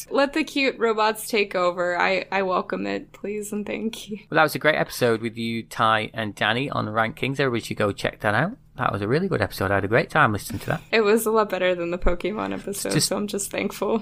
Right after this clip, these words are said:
Speaker 2: Stop bringing up the Pokemon episode. Let it die.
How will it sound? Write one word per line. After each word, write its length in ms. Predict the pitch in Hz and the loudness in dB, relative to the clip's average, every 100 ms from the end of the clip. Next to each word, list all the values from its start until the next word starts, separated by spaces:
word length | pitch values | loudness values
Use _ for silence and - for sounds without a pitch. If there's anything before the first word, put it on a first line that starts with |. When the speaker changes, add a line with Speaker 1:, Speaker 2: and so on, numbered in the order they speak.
| - | -4
Speaker 2:
Stop 360 | - - - 113 | -8 -2 0 2
bringing 220 | 113 107 | 0 0
up 80 | 117 110 | 0 0
the 60 | |
Pokemon 360 | - 110 113 110 | 2 2 0 -2
episode. 320 | 101 - 104 | -2 -2 0
Let 160 | 113 107 | 0 0
it 60 | - | 0
die. 260 | 110 107 | 0 0